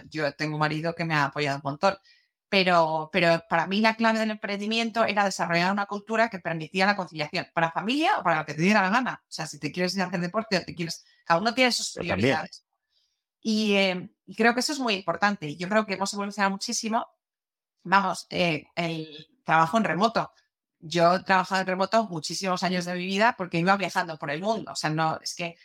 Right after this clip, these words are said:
Speaker 1: y gestionaba equipos en diferentes sitios y los iba viendo de una manera u otra. Cuando, cuando pasó todo el covid, eh, Rastreator estaba en remoto una semana antes de, y no, no sufrimos ningún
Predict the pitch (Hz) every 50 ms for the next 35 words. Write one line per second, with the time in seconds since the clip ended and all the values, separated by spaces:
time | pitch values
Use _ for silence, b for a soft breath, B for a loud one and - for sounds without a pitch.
0 | b _ 170 160 - 170 - - 170 170 156 175 180 180 190 190 - 214 - 226
1 | 202 185 - - 170 170 170 180 175 - - 220 196 233 247 254 277 - - 180
2 | - - 156 - - 165 180 175 170 175 190 202 202 190 170 170 165 170 165 165
3 | 156 151 151 156 170 196 202 - 160 - B B B B B B _ _ _ _
4 | _ - - 190 180 175 175 175 170 165 165 - 165 - - - - _ _ -
5 | 175 160 156 151 - 165 160 - 175 170 180 190 185 - - 202 220 262 277 -
6 | _ _ _ - 180 175 - - 175 160 170 - - 160 160 170 190 180 180 -
7 | - 196 190 190 190 185 180 196 190 190 196 196 233 240 - 180 180 180 185 185
8 | 202 196 190 180 175 180 175 170 - 160 160 156 156 - 170 160 156 156 151 147
9 | 139 - - 165 160 165 170 170 175 165 - 170 170 170 170 165 - - - -
10 | 190 196 208 220 202 180 175 170 160 165 165 165 160 160 156 143